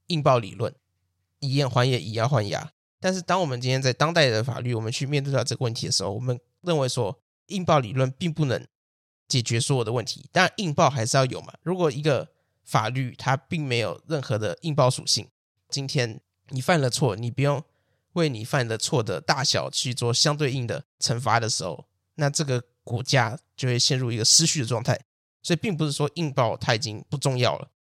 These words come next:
而是说我们在思考应报的时候，或许有更多是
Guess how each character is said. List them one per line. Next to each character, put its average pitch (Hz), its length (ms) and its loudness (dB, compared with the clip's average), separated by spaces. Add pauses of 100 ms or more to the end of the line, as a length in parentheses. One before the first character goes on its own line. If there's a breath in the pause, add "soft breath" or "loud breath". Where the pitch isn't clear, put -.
(220)
而 156 120 2
是 170 60 0
说 135 400 2 (480)
我 135 140 -6
们 127 180 -4
在 160 180 2
思 - 220 0
考 - 220 -2
应 165 160 -2
报 139 160 4
的 - 40 0
时 - 120 0
候， 110 80 0
或 180 180 2
许 - 140 -2
有 98 80 -4
更 131 180 -2
多 120 160 -2
是 107 220 -4